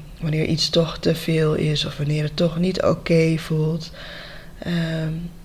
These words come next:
ja, maar ook bijvoorbeeld of wanneer ik toch, ehm, een belasting voel in mijn lijf, ehm, die ik op dat moment misschien wel kan hebben,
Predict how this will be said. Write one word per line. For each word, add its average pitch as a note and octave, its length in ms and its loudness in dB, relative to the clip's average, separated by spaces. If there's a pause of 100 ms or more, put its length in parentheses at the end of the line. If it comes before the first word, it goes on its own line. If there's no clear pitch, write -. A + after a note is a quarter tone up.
(320)
ja, G3 280 4
maar E3+ 200 8
ook F3 180 8
bijvoorbeeld D3+ 600 2
of E3 180 4
wanneer D#3 340 2
ik D3+ 180 -2
toch, - 400 2 (600)
ehm, D3+ 440 2 (180)
een E3+ 140 2
belasting E3 580 4
voel D#3 220 4
in D#3 140 4
mijn D3+ 140 6
lijf, D#3 540 2 (520)
ehm, D3+ 500 0 (520)
die F3+ 120 6
ik F3 80 2
op E3+ 160 8
dat G3+ 180 10
moment F3 340 6
misschien D#3 320 4
wel D3 140 2
kan D3 200 0
hebben, D3+ 440 0